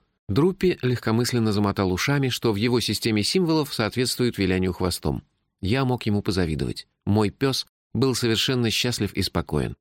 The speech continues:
Впрочем, это его нормальное состояние. «Может быть, он меня этому научит, если уж нам придётся какое-то время сосуществовать в одном теле», с надеждой подумал я. Сэр Джуффенхалли ждал нас в коридоре управления.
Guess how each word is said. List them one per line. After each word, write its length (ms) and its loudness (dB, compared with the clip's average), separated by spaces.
Впрочем, 420 0
это 220 -2
его 180 0
нормальное 480 0
состояние. 680 -2
«Может 240 2
быть, 220 -2
он 180 2
меня 260 2
этому 220 0
научит, 520 0
если 260 0
уж 140 2
нам 180 0
придётся 400 0
какое-то 380 -2
время 280 0
сосуществовать 800 -2
в 40 0
одном 260 0
теле», 380 -2
с 100 -12
надеждой 380 -2
подумал 340 -4
я. 200 -8
Сэр 240 0
Джуффенхалли 640 -2
ждал 280 0
нас 160 -2
в 40 -14
коридоре 360 0
управления. 560 -2